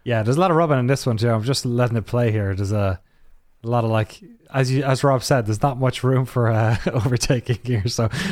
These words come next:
there's a lot of, uh, drivers driving wide and other ones kind of pushing their rear bumper a bit. But the fans are loving it. I think that's what's really cool about it. Japanese fans have always been, like, pretty awesome, and they're all seem to be really digging this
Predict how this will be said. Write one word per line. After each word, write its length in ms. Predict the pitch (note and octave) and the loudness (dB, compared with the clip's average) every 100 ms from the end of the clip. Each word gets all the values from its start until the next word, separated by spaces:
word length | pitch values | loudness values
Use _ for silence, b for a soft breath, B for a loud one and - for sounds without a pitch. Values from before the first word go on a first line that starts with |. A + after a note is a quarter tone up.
| B | B
there's 140 | C#3 | 2
a 60 | C3+ | 2
lot 220 | - C#3+ | 2 2
of, 160 | C3+ C3 | 2 4
uh, 220 | B2+ A#2 B B B B _ | 2 2 B B B B _
drivers 560 | - C3+ C3 C3 A2+ C3 C#3+ - - | -2 2 4 2 0 -4 -12 -14 -2
driving 340 | C3 B2 A#2+ | 2 4 4
wide 380 | B2 B2+ B2 A#2+ | 4 4 4 4
and 100 | A#2 | 2
other 180 | B2 A#2 | 2 4
ones 240 | A#2 A2 | 2 2
kind 160 | C3 A#2 | 0 0
of 80 | |
pushing 360 | - C3 A#2+ B2+ | 2 0 2 2
their 160 | A#2+ A2+ | 2 4
rear 180 | A#2 A2 | 2 2
bumper 380 | A2+ A2+ A#2 | 0 0 0
a 40 | G#2 | 0
bit. 220 | G#2 G2 | 0 -2
But 120 | A2 | -4
the 60 | G#2 | -4
fans 300 | - F#3 F#3+ | 0 2 2
are 60 | B2+ | 2
loving 240 | C3+ A#2+ | 2 0
it. 120 | F#2+ | 0
I 120 | A#2+ | 0
think 140 | C#3+ E3+ | 0 2
that's 180 | E3 - | 0 2
what's 140 | A#2 | 0
really 160 | A#2+ A2 | 2 0
cool 180 | A#2 | 0
about 140 | G#2 G2 | 0 -2
it. 60 | |
Japanese 340 | A2 C3 B2 G#2 | -2 0 0 0
fans 200 | A2 F#2+ | -2 -2
have 60 | |
always 220 | G#2 G2+ - - B B B B - | 0 -2 -6 -20 B B B B -6
been, 100 | A2 | -2
like, 140 | G2+ | -2
pretty 200 | - G#2+ | -2 0
awesome, 360 | G#2+ A2 - B2 | 0 0 0 0
and 280 | A2 F#2 F#2 - | 0 -2 -4 -6
they're 180 | G2+ | -6
all 260 | G2 F#2+ G2+ _ _ | -4 -4 -6 _ _
seem 200 | - G#2 | -14 -12
to 60 | F#2 | -12
be 80 | G2 | -10
really 240 | G2 F#2+ | -8 -6
digging 260 | G2 F#2+ G2 | -6 -6 -6
this 260 | G2+ - | -8 -10